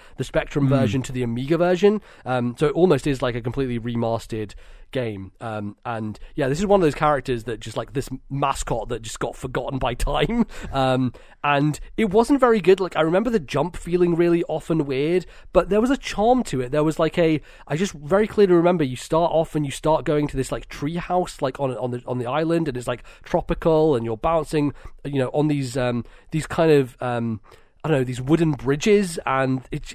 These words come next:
Speaker 1: it, it very just hits me nostalgically a lot just looking back on this game. Um, and I think, I'm not sure when the original version came out, but it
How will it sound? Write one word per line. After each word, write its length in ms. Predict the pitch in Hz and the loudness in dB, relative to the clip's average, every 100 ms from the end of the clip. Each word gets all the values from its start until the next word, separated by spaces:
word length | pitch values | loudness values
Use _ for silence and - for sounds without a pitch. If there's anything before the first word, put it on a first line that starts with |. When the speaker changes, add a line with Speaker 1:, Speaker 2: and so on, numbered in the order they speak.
| - | -12
Speaker 1:
it, 320 | 170 196 - | -12 -12 -8
it 80 | 160 | 0
very 280 | 156 226 160 | 4 4 2
just 180 | 160 | -6
hits 260 | - 202 - | -8 -8 -2
me 100 | 165 | 0
nostalgically 680 | 135 - 131 120 117 123 113 | 0 0 0 0 -4 -6 -6
a 40 | |
lot 280 | 110 110 - | -4 -6 -6
just 180 | 113 127 | -10 -10
looking 220 | 117 113 | -8 -8
back 240 | 110 - | -8 -8
on 80 | 104 | -8
this 120 | 104 | -8
game. 300 | - 101 101 - - - | -8 -8 -10 -12 -20 -14
Um, 280 | 110 104 107 - | -8 -8 -6 -2
and 100 | 139 | -2
I 40 | |
think, 460 | - 214 247 - - | 0 0 0 -4 -6
I'm 100 | 143 | -2
not 160 | 196 196 | 0 0
sure 140 | 254 | 0
when 180 | 220 175 | 2 2
the 100 | 165 | 2
original 360 | 143 147 156 139 | 0 2 2 2
version 300 | 139 127 123 | 0 -2 -4
came 200 | 131 139 | -2 0
out, 240 | 139 113 | 0 -2
but 140 | 123 | -2
it 160 | 123 | -2